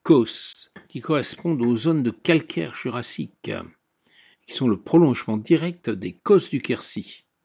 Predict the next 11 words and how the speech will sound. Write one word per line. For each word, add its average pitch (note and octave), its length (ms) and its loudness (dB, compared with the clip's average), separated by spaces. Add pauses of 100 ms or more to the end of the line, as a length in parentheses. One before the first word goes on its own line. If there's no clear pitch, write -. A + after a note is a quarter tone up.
Ils A#2+ 80 -10
forment A2 460 0
une A#2 180 2
entité - 720 -6
bien C#3 300 -2
individualisée A#2+ 1040 2 (380)
des G#2 280 -4
autres C#3 240 -2
terroirs A#2 400 -6
du G#2+ 420 -6
département, A2+ 720 -6